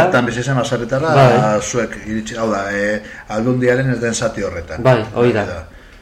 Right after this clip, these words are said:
Speaker 2: Eta beha beti ha-, han bizitu izan du da, eta beti, pues,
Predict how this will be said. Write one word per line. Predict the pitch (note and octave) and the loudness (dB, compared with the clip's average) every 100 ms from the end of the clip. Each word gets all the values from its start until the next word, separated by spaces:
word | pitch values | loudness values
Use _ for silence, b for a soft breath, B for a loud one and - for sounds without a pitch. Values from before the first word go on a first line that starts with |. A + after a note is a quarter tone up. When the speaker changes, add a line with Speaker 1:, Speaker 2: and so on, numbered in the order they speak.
| b b | b b
Speaker 2:
Eta | B2 B2+ A#2+ A#2 A#2 B2 | -2 2 4 4 2 0
beha | B2 C3 | 4 4
beti | C3 C3 B2 A#2+ | 6 2 2 2
ha-, | A#2+ A#2 | 2 0
han | - A#2+ | 0 0
bizitu | A#2 A2 B2+ C3 | 0 -2 -2 0
izan | B2 C#3 | 0 0
du | D3+ F#3+ | 2 2
da, | G#3+ | 2
eta | F3+ B2+ A#2 | 2 2 2
beti, | A#2 C#3 C3 | 0 2 0
pues, | A#2+ A2+ | 2 -2